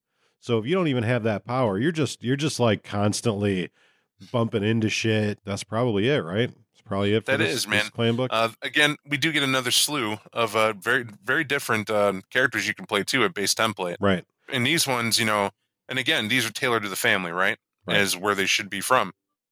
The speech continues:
Speaker 2: Letting you know that there is such a thing as having a, having a stereotype that rocks, you know what I mean?
Speaker 1: Right.
Speaker 2: Fits, fits the shoes just fine, as they say.
Speaker 1: Yeah. No, absolutely. I, uh,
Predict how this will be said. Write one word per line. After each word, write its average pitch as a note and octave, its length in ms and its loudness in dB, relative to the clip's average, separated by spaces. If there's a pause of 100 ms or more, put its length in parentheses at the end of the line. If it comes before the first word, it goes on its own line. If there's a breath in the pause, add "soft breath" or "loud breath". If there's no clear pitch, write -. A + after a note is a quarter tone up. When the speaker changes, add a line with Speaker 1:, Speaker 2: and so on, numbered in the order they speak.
(280)
Speaker 2:
Letting A2 220 2
you G#2+ 80 0
know A#2 200 2
that G2+ 100 -2
there C#3+ 120 -2
is D#3+ 120 0
such D#3+ 200 -2
a C#3 40 -6
thing B2 400 -2
as A#2 180 0
having A2 300 0
a, G2 80 0 (260)
having A2 220 2
a G2+ 40 -2
stereotype A2+ 580 0
that G2+ 180 -10
rocks, - 520 -2
you B2 100 -2
know G2+ 80 4
what G2+ 120 4
I G#2 100 0
mean? A2 60 -2 (140)
Speaker 1:
Right. F#2 260 -4 (420)
Speaker 2:
Fits, - 280 0
fits - 260 -2
the B2+ 140 -4
shoes C3 360 -2
just B2 280 0
fine, G2+ 320 0
as F#2+ 180 0
they G2 160 0
say. F#2 260 0 (380)
Speaker 1:
Yeah. G2 140 -10 (160)
No, B2 120 0
absolutely. A2+ 600 -2
I, G#2 140 2
uh, G2+ 440 0